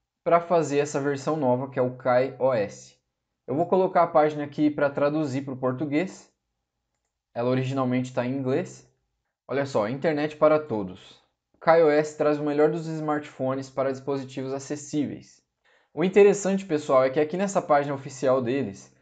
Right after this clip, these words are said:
eles mantêm uma lista com os aparelhos celulares que possuem esse sistema instalado já de fábrica.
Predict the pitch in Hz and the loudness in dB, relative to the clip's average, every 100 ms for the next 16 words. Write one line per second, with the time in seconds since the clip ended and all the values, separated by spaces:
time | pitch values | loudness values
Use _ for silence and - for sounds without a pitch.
0 | _ _ _ - 147 151 165 160 170 175 | _ _ _ -2 0 2 0 0 0 2
1 | 185 156 196 - 151 151 160 165 170 160 | 0 2 -2 -2 -4 -2 2 2 6 4
2 | 147 170 175 175 170 139 139 151 151 - | 4 0 -4 -4 2 4 4 0 -8 -20
3 | _ 151 143 170 - 165 165 160 160 160 | _ -8 -4 -4 -4 -4 -4 -6 -8 -8
4 | - 143 147 147 156 143 127 127 120 123 | -6 -4 -6 2 2 4 4 2 -2 -2
5 | 131 - 143 131 101 98 - | -4 0 2 2 0 -12 -20